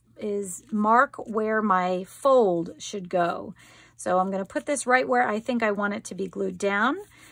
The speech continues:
I'm gonna hold it down, and I'm just going to make my crease there where I want my fold to be.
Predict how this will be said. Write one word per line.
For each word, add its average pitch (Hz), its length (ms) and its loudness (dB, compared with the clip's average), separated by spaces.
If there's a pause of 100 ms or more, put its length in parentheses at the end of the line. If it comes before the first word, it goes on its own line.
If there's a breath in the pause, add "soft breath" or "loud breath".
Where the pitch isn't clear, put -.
(160 loud breath)
I'm 226 120 2
gonna 220 180 2
hold 269 280 4
it 339 180 -4
down, 208 440 0 (960)
and 202 340 -8
I'm 202 180 -10
just 214 260 -10
going 202 340 -6
to 185 600 -6 (1500 soft breath)
make 208 240 -10
my 196 180 -2
crease 254 460 -8
there 175 460 0 (680 soft breath)
where 202 340 2
I 202 100 -2
want 185 240 -2
my 185 160 -6
fold 180 460 0
to - 100 -8
be. - 340 -12